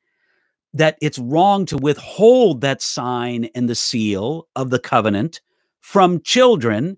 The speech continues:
because children are included in the covenant. All right. Now, that's the one argument, sort of the covenantal aspect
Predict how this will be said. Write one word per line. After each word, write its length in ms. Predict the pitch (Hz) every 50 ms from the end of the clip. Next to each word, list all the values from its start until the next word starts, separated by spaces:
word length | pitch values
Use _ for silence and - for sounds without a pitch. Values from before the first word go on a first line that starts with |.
| _ _ _ _ _ _
because 300 | _ 147 - 196 165 -
children 440 | - - 202 202 202 190 180 185 185
are 200 | - - 180 185
included 1000 | 196 - 202 208 185 - - 165 185 208 247 277 285 269 175 143 127 110 104 104 -
in 380 | - 147 147 135 120 117 113 107 -
the 120 | - 120 120
covenant. 560 | - - 131 110 92 90 78 76 _ - - _ _ _ _ _ _ _ _ _ _ _ - - -
All 60 | 110
right. 120 | 98 85 _ _ _ _ _ _ _ _ _ _ _ _
Now, 220 | - 143 147 - - _ 151
that's 260 | 151 170 175 - -
the 100 | - 190
one 260 | 175 160 175 180 180
argument, 300 | 143 151 143 139 139 131
sort 180 | - - 165 151
of 40 | 139
the 60 | 151
covenantal 1000 | - - - - 180 147 156 151 147 147 156 170 170 156 - - 139 123 113 - - _
aspect 640 | 107 107 95 92 - - - 98 82 - _ _